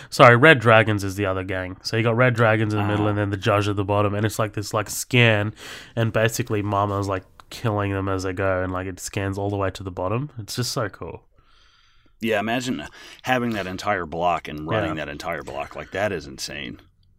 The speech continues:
Speaker 1: Yeah, that, that little scan as well also says that Mama has four hundred and thirty-two gang members. Wow.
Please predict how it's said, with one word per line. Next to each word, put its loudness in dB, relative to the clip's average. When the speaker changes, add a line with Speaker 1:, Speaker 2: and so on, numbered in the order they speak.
Speaker 1:
Yeah, 4
that, 6
that 4
little 2
scan 2
as -2
well 4
also 2
says 0
that 2
Mama 2
has -2
four -4
hundred 0
and -2
thirty-two -2
gang -2
members. -8
Wow. -8